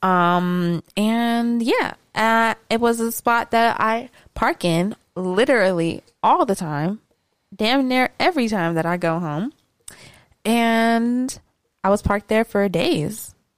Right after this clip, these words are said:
I was there for about a good two days at this point in the same spot, hadn't moved.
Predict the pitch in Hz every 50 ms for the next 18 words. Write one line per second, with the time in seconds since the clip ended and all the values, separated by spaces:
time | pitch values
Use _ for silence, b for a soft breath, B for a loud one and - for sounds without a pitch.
0 | _ _ 180 180 180 185 196 208 _ - 190 190 185 185 185 - 180 185 190 185
1 | 180 170 - 190 196 190 180 185 - - - - 202 196 202 220 226 226 233 233
2 | 233 226 220 233 269 330 403 - - - - - _ _ _ _ _ _ _ _
3 | - 240 - - 247 262 - - 277 285 320 427 - _ _ _ _ _ _ -
4 | 247 233 220 240 - 220 196 214 262 277 - - 220 208 220 226 - 208 220 202
5 | 226 269 - 247 233 208 196 208 262 - -